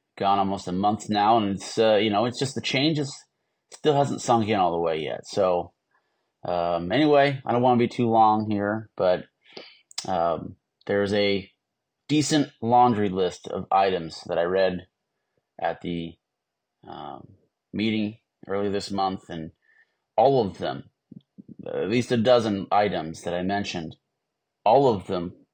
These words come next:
could have many, many, many sub-bullets, paragraphs written about the work that each one of those entails. And,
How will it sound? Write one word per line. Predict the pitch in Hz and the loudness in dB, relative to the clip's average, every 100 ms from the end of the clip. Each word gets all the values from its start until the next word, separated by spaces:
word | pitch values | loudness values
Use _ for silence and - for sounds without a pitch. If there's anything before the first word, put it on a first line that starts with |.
| _ | _
could | - | -6
have | 110 101 95 | 0 2 2
many, | 101 113 117 | 0 2 2
many, | 113 107 101 | 2 2 0
many | 104 110 101 | 0 0 -2
sub-bullets, | - - 101 92 92 87 - - - _ _ _ _ _ | -4 0 2 2 -2 -2 -6 -12 -18 _ _ _ _ _
paragraphs | - 120 110 90 80 - | 0 4 4 4 0 -2
written | 95 - - - _ _ _ - | -6 -6 -10 -16 _ _ _ -6
about | - 82 | 0 0
the | 87 | 0
work | 90 87 - | -2 -2 -4
that | - - | -8 -6
each | 104 - | -6 -4
one | 101 | -4
of | |
those | 98 92 | -4 -4
entails. | 90 - 95 98 - - - _ - _ _ _ - | -4 -2 0 -2 -4 -12 -18 _ -20 _ _ _ -8
And, | 95 95 90 90 87 87 | -4 -2 2 2 0 -6